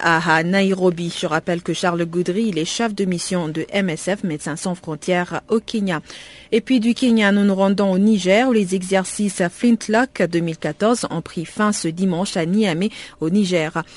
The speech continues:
C'est en effet ce pays qui a accueilli cette année ces exercices, initiés en deux mille cinq par le commandement africain pour l'Afrique, africom, en vue de développer les capacités des forces de défense et de sécurité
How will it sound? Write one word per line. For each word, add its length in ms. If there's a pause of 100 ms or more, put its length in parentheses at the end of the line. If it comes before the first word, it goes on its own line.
(160)
C'est 220
en 100
effet 220
ce 160
pays 300
qui 140
a 40
accueilli 400
cette 220
année 180
ces 240
exercices, 720
initiés 380
en 100
deux 140
mille 200
cinq 340 (300)
par 140
le 100
commandement 640
africain 500
pour 180
l'Afrique, 520 (100)
africom, 640 (300)
en 80
vue 180
de 120
développer 500
les 100
capacités 680
des 160
forces 280
de 140
défense 500
et 60
de 80
sécurité 720